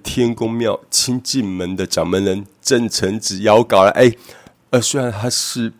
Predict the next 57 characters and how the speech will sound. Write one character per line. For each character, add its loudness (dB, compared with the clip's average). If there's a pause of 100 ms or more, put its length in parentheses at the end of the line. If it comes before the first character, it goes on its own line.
就 -4
是 -4
听 -4
障， 0
但 2
是 -4 (400)
不 -4
好 8
意 6
思， -2
我 4
还 4
是 4
要 0
cue 2
他 0
一 0
下。 -2 (140)
郑 4
成 4
子， 2
你 4
的 8 (100)
稿 2
子 -6
记 0
得 4
要 4
在 4
之 -4
前 2
提 -6
前 4
给 0
我， 2 (380)
因 2
为 6
他 6
写 4
的 4
文 4
绉 0
绉 2
的 4
东 2
西， -2
我 4
要 4
消 0
化 -2 (120)
过。 -4 (300)
<laughs> -20
好 2
了， 4 (400)
那， 4 (580)
嗯， -4 (320)
好， -10